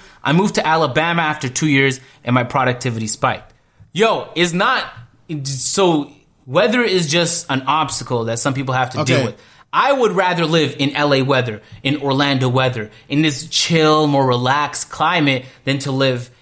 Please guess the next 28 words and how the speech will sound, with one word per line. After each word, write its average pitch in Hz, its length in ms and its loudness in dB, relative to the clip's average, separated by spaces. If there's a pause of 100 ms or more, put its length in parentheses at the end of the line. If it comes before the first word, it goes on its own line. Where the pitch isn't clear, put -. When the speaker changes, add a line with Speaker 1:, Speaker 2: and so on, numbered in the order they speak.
Speaker 1:
in 120 120 -4
Toronto. 139 520 0
Even 302 280 0
when 302 160 4
you 233 80 2
hear 226 200 2
the 208 80 0
Toronto 185 480 0
commentators, 160 800 -2 (160)
they're 202 80 -4
like, 220 140 2
"Oh, 359 260 4
I 320 60 0
can't 269 340 0
wait 262 240 0
to 233 80 0
play 240 240 0
against 226 260 0
Orlando. 226 540 2 (220)
We're 220 120 0
gonna 240 160 2
kick 262 280 -4
our 196 80 2
feet 247 260 -2
up 247 160 0
on 247 160 2
the 180 60 -4
beach." 233 320 -4